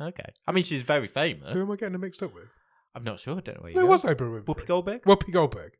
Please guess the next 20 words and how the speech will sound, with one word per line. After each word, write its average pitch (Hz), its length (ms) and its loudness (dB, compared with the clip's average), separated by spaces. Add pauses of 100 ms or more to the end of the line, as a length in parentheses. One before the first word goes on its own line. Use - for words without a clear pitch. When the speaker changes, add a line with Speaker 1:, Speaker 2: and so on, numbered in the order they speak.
Speaker 1:
'Cause 131 160 -8
they're, 135 140 -2
like, 131 320 -6
daytime 131 320 -2
T 131 140 -8
V 139 160 -10
hosts. 151 200 -6
Speaker 2:
That's 120 240 2
really 117 160 -2
racist. 110 340 -4
I 113 40 -4
might 113 180 -6
call - 160 -18
that 87 180 -18
out. - 440 -14 (200)
Speaker 1:
<laughs> - 400 -8 (840)
Oh, 302 240 8
I 254 480 6
didn't 311 160 8
even, 214 240 8